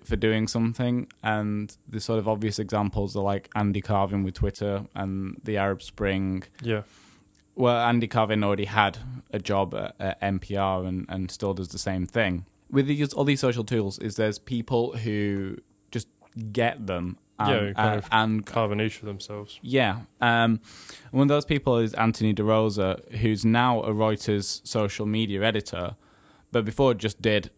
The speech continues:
Speaker 1: um, a Tumblr blog in his spare time called Soup Soup. And he, he Tumblred the news and got himself a job on the Reuters social media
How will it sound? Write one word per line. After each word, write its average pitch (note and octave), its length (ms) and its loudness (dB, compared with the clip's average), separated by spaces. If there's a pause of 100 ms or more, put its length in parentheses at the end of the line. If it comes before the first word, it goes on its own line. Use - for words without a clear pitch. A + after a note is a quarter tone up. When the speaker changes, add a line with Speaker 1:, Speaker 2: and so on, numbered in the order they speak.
(360)
Speaker 1:
um, F#2+ 720 0
a F#2+ 80 -4
Tumblr A#2+ 400 2
blog G2 320 -2 (180)
in G#2+ 80 -6
his G#2 140 -6
spare G2+ 320 -2
time G#2 340 -2
called G2 520 -4
Soup - 460 -4
Soup. - 480 -4 (300)
And A#2+ 140 4
he, B2+ 340 2
he B2+ 260 -2 (340)
Tumblred A#2+ 760 0
the B2 120 2
news A#2+ 600 2
and G#2+ 120 -6
got A2 100 -2
himself G#2+ 380 -4
a A2+ 40 -6
job G#2 300 -4
on G2+ 440 -4
the G2+ 400 -4
Reuters G#2 420 -6
social G#2 320 -6
media G2+ 560 -4